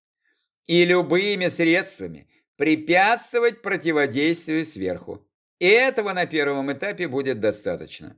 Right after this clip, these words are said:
Если возникнут проблемы, скажите мне, я их устраню. Когда армия, наконец, одержит несколько убедительных побед –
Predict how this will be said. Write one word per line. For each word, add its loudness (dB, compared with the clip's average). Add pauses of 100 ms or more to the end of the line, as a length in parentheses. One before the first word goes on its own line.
(420)
Если 2
возникнут -2
проблемы, 4
скажите -4
мне, -8
я 4
их -4
устраню. -8 (680)
Когда 4
армия, 2
наконец, -4
одержит -4
несколько -2
убедительных 0
побед – 2